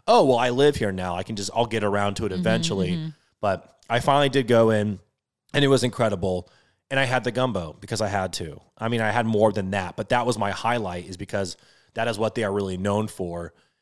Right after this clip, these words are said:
Speaker 1: And in fact, it was pretty close, like, up until the day she passed. She was making it from scratch for
Speaker 2: Yeah.
Speaker 1: how many decades?
Speaker 2: Right.
Speaker 1: Like six, seven. So, y-, anyways, so I had the gumbo, and it was everything I wanted it to be.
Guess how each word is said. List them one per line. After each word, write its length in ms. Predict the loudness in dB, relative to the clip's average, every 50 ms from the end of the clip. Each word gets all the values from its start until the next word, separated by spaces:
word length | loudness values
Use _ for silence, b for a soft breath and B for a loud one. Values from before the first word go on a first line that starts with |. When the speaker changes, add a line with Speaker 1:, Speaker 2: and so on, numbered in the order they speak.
| _ -18
Speaker 1:
And 100 | -14 -12 -12
in 80 | -12
fact, 320 | -6 -2 -2 -2 -2 -2 -4
it 40 |
was 160 | -6 -6 -6 -8
pretty 460 | _ _ -16 -10 -6 -4 -4 -4 -4
close, 240 | -2 -2 -2 0 0
like, 100 | -2 -4
up 80 | -6 -6
until 180 | -4 -4 -4
the 80 | -4 -4
day 220 | -4 -4 -4 -4
she 180 | -4 -4 -6 -6
passed. 520 | -6 -2 -2 -2 -2 -2 -4 -8 -10 -12 b b b b b
She 140 | 0 2 4
was 120 | 4 4 2
making 260 | 0 0 0 0 -2
it 100 | -2 -4
from 140 | -4 -6 -6
scratch 580 | -6 -4 -2 0 0 0 0 -2 -4 -8 -8 _ _ _
for 360 | -16 -10 -8 -6 -6 -8 -10 -14 _ _ _ _
Speaker 2:
Yeah. 260 | -6 -4 -4 -4 -4 -4
Speaker 1:
how 200 | -2 0 0 2
many 180 | 2 0 0
decades? 600 | 2 2 0 0 0 -2 -4 -4 -4 -6 -10 -14 _ _ _
Speaker 2:
Right. 260 | -12 -10 -10 -10 -12 -12 -12
Speaker 1:
Like 180 | -10 -10 -8
six, 320 | -8 -4 -4 -4 -4 -4 -4
seven. 280 | -2 -2 -2 -2 -4 -6
So, 160 | -4 -4 -4
y-, 160 | -6 -10 -14 -12
anyways, 460 | -10 -8 -8 -8 -10 -12 -14 -16 -18 b b b b b
so 120 | b -2 -2
I 40 | 0
had 140 | 0 0
the 80 | -2 -2
gumbo, 580 | -2 -2 -2 0 0 0 2 0 0 -2 -6 -8 -6
and 100 | -2 -2
it 20 |
was 120 | -2 -2 -2
everything 400 | -2 0 0 0 0 -2 -2 -2
I 60 | -2 -2
wanted 320 | 0 0 -2 -2 -2 -6
it 100 | -6 -8
to 100 | -10 -16
be. 380 | -12 -10 -8 -8 -8 -8 -12